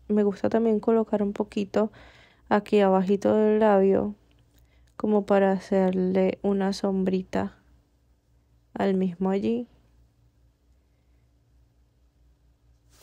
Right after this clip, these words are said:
Y también me gusta colocar un poquito por el final del ojito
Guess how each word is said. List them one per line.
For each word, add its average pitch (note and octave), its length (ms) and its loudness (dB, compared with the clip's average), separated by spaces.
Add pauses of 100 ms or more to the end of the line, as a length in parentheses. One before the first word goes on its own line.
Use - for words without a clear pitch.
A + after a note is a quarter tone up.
(280)
Y B3 220 2
también G3+ 580 2
me G3+ 100 0
gusta G3+ 300 -2
colocar G3 400 2
un F#3+ 140 0
poquito A3 640 -2 (200)
por A3 580 4
el G#3 180 0
final F#3+ 400 -2
del F#3+ 180 0
ojito G3+ 640 -4